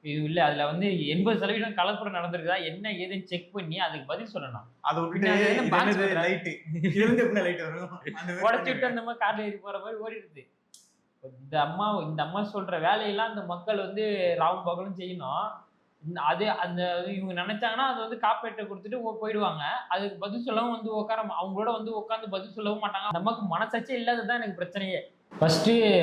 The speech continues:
Speaker 1: முதலமைச்சரை பார்த்தோம், அப்புறம் மேயரை பார்த்தோம், இப்ப சென்னை மாநகராட்சியை கொஞ்சம் பார்ப்போம். பப்ளிக் டிஸ்டர்பன்ஸா இருந்த கடைகள் எல்லாம் வந்து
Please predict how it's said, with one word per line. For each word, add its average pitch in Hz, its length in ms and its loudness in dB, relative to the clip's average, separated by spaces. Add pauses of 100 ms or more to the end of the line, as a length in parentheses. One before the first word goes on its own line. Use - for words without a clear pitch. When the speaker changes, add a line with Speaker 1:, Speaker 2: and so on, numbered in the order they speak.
Speaker 1:
முதலமைச்சரை 202 640 8
பார்த்தோம், 165 300 8
அப்புறம் 190 480 6
மேயரை 214 360 8
பார்த்தோம், 175 340 6
இப்ப 170 160 4
சென்னை 190 280 4
மாநகராட்சியை 180 640 6
கொஞ்சம் 127 200 -2
பார்ப்போம். 127 480 2 (440)
பப்ளிக் 202 400 0
டிஸ்டர்பன்ஸா 214 520 0
இருந்த 180 240 2
கடைகள் 214 320 -2
எல்லாம் 202 280 0
வந்து 214 480 -6